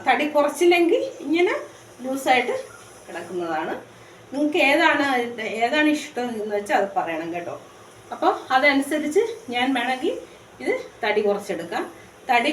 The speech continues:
കുറയ്ക്കുന്നതാണ് നിങ്ങൾക്ക് ഇഷ്ടമെങ്കിൽ ഞാനിത് ബോഡി ഷേപ്പ് അടിച്ചെടുക്കുന്നതാണ്. എനിക്ക് തോന്നുന്നു ഇത്തിരി ബോഡി ഷേപ്പ് വേണമെന്ന് നിങ്ങൾ അഭിപ്രായം പറയുക. ഓക്കെ,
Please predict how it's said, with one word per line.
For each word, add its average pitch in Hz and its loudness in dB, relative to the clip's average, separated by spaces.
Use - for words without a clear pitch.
കുറയ്ക്കുന്നതാണ് 349 6
നിങ്ങൾക്ക് 294 4
ഇഷ്ടമെങ്കിൽ 269 -2
ഞാനിത് 269 0
ബോഡി 202 0
ഷേപ്പ് 208 0
അടിച്ചെടുക്കുന്നതാണ്. 165 -8
എനിക്ക് 285 0
തോന്നുന്നു 392 2
ഇത്തിരി 370 -2
ബോഡി 302 0
ഷേപ്പ് 320 -2
വേണമെന്ന് 240 -2
നിങ്ങൾ 330 2
അഭിപ്രായം 214 0
പറയുക. 143 -6
ഓക്കെ, 277 -4